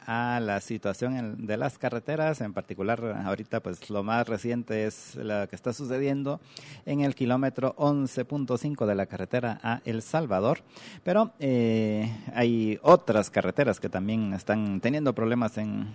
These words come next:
en Guatemala y, eh, pues, de eso vamos a estar conversando hoy. Luego también vamos a hablar acerca de las tasas de interés de los bancos centrales, que esta semana ha sido así la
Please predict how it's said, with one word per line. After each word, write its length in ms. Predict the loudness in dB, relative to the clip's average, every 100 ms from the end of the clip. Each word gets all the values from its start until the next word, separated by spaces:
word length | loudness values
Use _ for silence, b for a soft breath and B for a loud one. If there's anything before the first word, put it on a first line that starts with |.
| -6
en 160 | -2 2
Guatemala 560 | 2 2 -2 -2 -2 -6 B B -20 -12
y, 360 | -4 -2 -2 -2
eh, 360 | -2 0 0 0
pues, 220 | -2 -2
de 180 | 2 2
eso 400 | 2 2 4 4
vamos 480 | 6 6 6 2 2
a 100 | 0
estar 560 | 0 0 0 0 -2 2
conversando 1000 | 2 4 2 0 0 0 0 2 0 -2 B B B B
hoy. 360 | 6 8 8 4 B B B -18 B
Luego 540 | 2 6 8 6 4
también 520 | 2 0 0 0 -2 -2
vamos 300 | -2 0 -2
a 20 |
hablar 220 | -2 0
acerca 520 | 0 -2 -6 -4 -4
de 280 | -2 -2 -2
las 400 | -2 -2 -2 -4
tasas 580 | -4 -4 -2 -4 -4 -4
de 220 | -4 -4
interés 960 | -2 0 0 -2 -2 0 -2 -2 -12 -10
de 140 | -4
los 240 | 0 0 0
bancos 380 | -2 -2 -6 -6
centrales, 640 | -6 -2 -2 0 -2 -4
que 300 | -6 -4 -4
esta 340 | -4 -4 -4 -4
semana 800 | -4 -4 -4 -2 -4 -4 -6
ha 40 | -6
sido 300 | -6 -6 -6
así 220 | -6 -8
la 480 | -6 -4 -4 -6